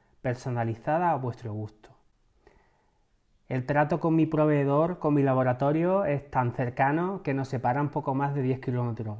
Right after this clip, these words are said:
lo que significa que todos los pedidos me los traen a casa en mano.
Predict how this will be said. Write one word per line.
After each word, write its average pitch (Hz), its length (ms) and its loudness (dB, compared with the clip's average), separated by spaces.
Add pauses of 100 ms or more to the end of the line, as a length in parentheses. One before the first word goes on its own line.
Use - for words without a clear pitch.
lo 120 120 -2
que 131 100 -4
significa 139 760 -2
que 143 160 0
todos 143 300 2
los 170 140 0
pedidos 165 500 0
me 165 80 0
los 143 180 -2
traen 151 340 -2
a 127 100 -4
casa 156 420 0
en 123 100 -2
mano. 120 400 -2